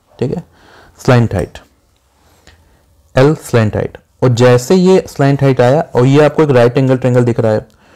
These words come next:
तो right angle triangle दिख रहा है तो आपको R square plus H square equal to क्या हो जाएगा, एल स्क्वायर। और यहाँ पे फिर से आपका triplet काम करेगा। ठीक है, Triplet काम करेगा। तो पहला सवाल, if radius and height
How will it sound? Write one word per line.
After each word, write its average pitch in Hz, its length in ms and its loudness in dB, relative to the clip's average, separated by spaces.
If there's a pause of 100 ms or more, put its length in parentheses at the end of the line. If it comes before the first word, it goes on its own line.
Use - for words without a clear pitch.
(240)
तो 123 80 0
right 127 280 4
angle 151 160 0
triangle 139 280 0
दिख 131 140 -2
रहा 135 120 2
है 143 60 0
तो 143 140 -2
आपको 131 300 0 (160)
R 139 300 2
square 147 400 0
plus 135 320 -4 (140)
H 139 180 -2
square 143 360 -2
equal 135 600 -6
to 131 80 -2
क्या 147 120 2
हो 143 60 4
जाएगा, 117 220 2
एल 123 160 0
स्क्वायर। 120 380 -2 (480)
और 123 60 0
यहाँ 127 240 2
पे 139 120 0
फिर 165 220 0
से 165 160 -2
आपका 135 240 0
triplet 131 420 -2
काम 95 180 -2
करेगा। - 340 -10 (320)
ठीक - 140 -6
है, 143 80 -8 (180)
Triplet 123 260 -2
काम 92 200 -4
करेगा। - 320 -10 (720)
तो 127 60 0
पहला 135 240 2
सवाल, 160 300 2 (120)
if - 220 -8 (1900)
radius 127 640 2
and 135 260 0
height 123 340 0